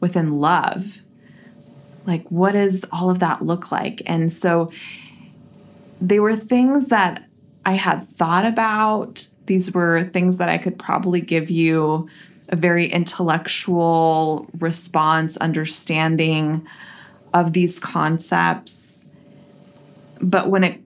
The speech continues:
came to, like, feeling something in my body, feeling the truth of something in my body, understanding it at a core level, all of this happened in Bali. All of this happened within these experiences that I had here.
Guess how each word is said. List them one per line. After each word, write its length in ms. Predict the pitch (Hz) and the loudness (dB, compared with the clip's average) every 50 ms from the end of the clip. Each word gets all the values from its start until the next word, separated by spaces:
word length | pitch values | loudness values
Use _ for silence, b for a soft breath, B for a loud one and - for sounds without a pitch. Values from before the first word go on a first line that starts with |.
| _ - | _ -14
came 520 | - - - - 214 208 208 208 208 202 | -12 -6 -2 0 2 4 6 6 4 4
to, 420 | 208 - - - 190 185 180 175 175 | 2 -2 -2 2 4 4 4 4 2
like, 240 | 165 156 147 151 - | 2 0 -2 -2 -6
feeling 580 | - - - - 185 180 185 180 185 185 180 | -12 -20 -6 0 2 4 4 6 6 4 4
something 400 | 180 - 190 175 165 - 165 160 | 4 2 0 0 0 0 -2 -2
in 100 | 156 151 | 0 0
my 160 | 147 147 147 | -2 -2 -2
body, 420 | 143 147 - 143 147 151 - - 175 | -2 -2 -2 0 0 0 0 -2 -4
feeling 340 | - - 185 175 180 180 175 | -2 0 0 2 4 4 2
the 80 | 165 | 2
truth 400 | 165 - - - 185 170 175 175 | 0 -4 -4 -2 -2 -2 -2 -2
of 100 | 175 - | -6 -8
something 360 | - - 156 147 - 151 151 | -6 -8 -8 -6 -6 -4 -4
in 80 | 147 147 | -4 -2
my 140 | 143 143 139 | -4 -4 -4
body, 420 | 147 - - 127 131 143 143 - - | -4 -2 -2 -2 -2 -2 -4 -4 -2
understanding 720 | - 165 156 160 160 - - - 160 160 165 165 165 160 | -2 -2 -2 -2 -4 -4 -6 -4 -2 0 0 2 2 0
it 220 | 147 143 - - B B B B B B B B B - | 0 0 -2 -4 B B B B B B B B B -4
at 100 | 165 160 | -2 -2
a 60 | 151 | -2
core 460 | - - - - - 170 165 165 160 | -4 -8 -8 -4 -2 0 2 2 0
level, 680 | 151 151 147 147 151 147 143 139 135 139 - - 185 B B B B B B B B B - - - - - - - - - - | 0 0 0 0 0 0 0 2 2 0 -2 -4 -6 B B B B B B B B B -20 -20 -20 -20 -20 -20 -20 -20 -8 -2
all 180 | 160 175 180 190 | 2 2 4 4
of 120 | 190 180 | 4 4
this 220 | 180 175 170 175 | 2 2 2 -2
happened 600 | - - - 156 156 - 170 160 147 147 156 - | -4 -2 0 0 0 2 0 0 0 0 0 -2
in 220 | - - 175 165 160 | -2 -2 0 0 2
Bali. 420 | 165 160 147 156 160 151 147 127 | 2 2 2 2 2 2 2 2
All 140 | 90 156 156 | 2 2 2
of 40 | 165 | 2
this 220 | 170 165 165 170 | 2 2 0 -2
happened 540 | - - 160 151 - - 165 160 160 160 - | -6 -4 -2 -2 -2 0 0 0 0 0 -2
within 280 | - 165 165 - 165 160 | -4 -4 -2 0 0 0
these 220 | 160 160 147 147 | 0 0 -2 -2
experiences 840 | 143 135 - - - - 147 156 160 156 147 143 156 - 143 143 - | -4 -6 -6 -10 -8 -4 -4 -2 -2 -2 -2 -4 -4 -6 -6 -6 -4
that 120 | - 139 143 | -4 -4 -4
I 40 | |
had 360 | 151 165 - - 170 - 170 175 | -4 -4 -6 -4 -2 -2 -2 -2
here. 580 | 180 - 165 147 143 143 143 143 147 165 160 | -4 -4 -4 -2 0 0 0 -2 -2 -4 -8